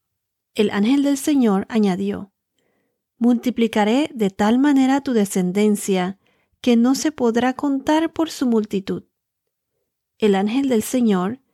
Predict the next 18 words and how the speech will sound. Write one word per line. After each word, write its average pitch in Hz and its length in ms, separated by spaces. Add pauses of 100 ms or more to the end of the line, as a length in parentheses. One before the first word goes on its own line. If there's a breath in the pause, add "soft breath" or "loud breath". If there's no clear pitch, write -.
(240)
le 220 180
dijo 226 420
además, 190 580 (1120)
"Has 226 260
concebido 240 920 (480)
y 233 140
darás 226 540
a 294 100
luz 262 500
un 254 240
hijo, 202 480 (560)
y 240 120
le 247 160
llamarás 233 680
Ismael, 190 720 (480)
porque 226 320
el 214 80
Señor 220 560